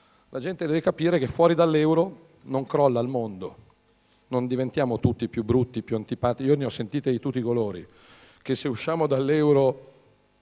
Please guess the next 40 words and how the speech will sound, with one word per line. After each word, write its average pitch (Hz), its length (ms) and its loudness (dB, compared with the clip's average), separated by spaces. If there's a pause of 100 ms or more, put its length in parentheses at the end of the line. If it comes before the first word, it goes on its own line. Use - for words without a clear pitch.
(240)
e 113 160 -6
casa 131 300 -2
tua 147 300 0
perde 123 320 2
la 117 100 0
metà 113 220 -4
del 113 160 -2
valore, 92 480 -8 (420)
e 120 120 -4
ti 135 140 -4
rubano 127 340 -2
la 117 100 -2
macchina, 76 560 -14
e 120 540 -2
pagare 127 340 0
il 123 60 -2
mutuo 139 260 0
è 131 60 4
un 120 40 -6
casino, 98 380 -4
il 107 80 -6
conto 127 260 -8
corrente, 107 400 -8
non 117 140 -8
puoi 143 160 -4
fare 127 240 -4
benzina, 92 560 -10 (340)
e 123 260 2
i, 120 300 -2
le 123 140 -4
carote 147 460 2
costeranno 143 600 2
una 127 360 -2
cifra 135 400 -2
enorme. 95 400 -6
Ho 196 80 -8
sentito 185 340 -4
le 147 80 2
robe 151 260 2
più, 135 400 2